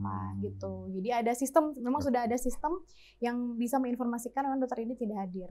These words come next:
Speaker 2: Kecuali kalau memang dia cito ya, dadakan, nah itu baru yang memang kadang juga suka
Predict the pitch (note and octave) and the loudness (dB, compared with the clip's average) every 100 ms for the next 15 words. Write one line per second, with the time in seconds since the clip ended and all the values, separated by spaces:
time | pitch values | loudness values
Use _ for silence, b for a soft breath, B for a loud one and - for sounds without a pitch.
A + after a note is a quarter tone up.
0 | - A#3 A#3 A#3 A3+ D4 - A#3+ A#3 C#4+ | -8 -6 2 4 4 2 2 2 4 2
1 | C4 A#3+ A3+ A#3+ A#3 B3+ C4 A#3+ F#3 F3+ | 4 2 2 -2 0 2 4 4 4 4
2 | C4 D4+ - - - G3+ G#3 B3 A3+ A#3+ | 2 2 -14 -20 -4 0 4 8 8 8
3 | B3+ A#3 A3+ G#3+ G#3+ B3 B3 - G#3+ A3+ | 6 4 2 0 -2 -2 -6 2 6 8
4 | A#3 A3 A3+ A3+ A3 G3 | 8 6 2 2 8 10